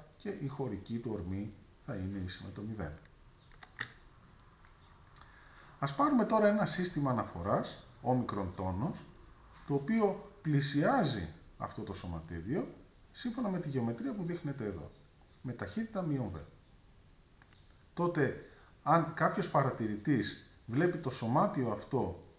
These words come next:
από αυτό το σύστημα αναφοράς, θα βλέπει αυτό το σωματίδιο να κινείται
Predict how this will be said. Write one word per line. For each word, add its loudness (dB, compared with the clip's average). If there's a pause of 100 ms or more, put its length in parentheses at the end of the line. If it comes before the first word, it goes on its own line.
(180)
από 2
αυτό -2
το -4
σύστημα -6
αναφοράς, -4 (840)
θα -8
βλέπει 0
αυτό -2
το -6
σωματίδιο -4
να -4
κινείται -6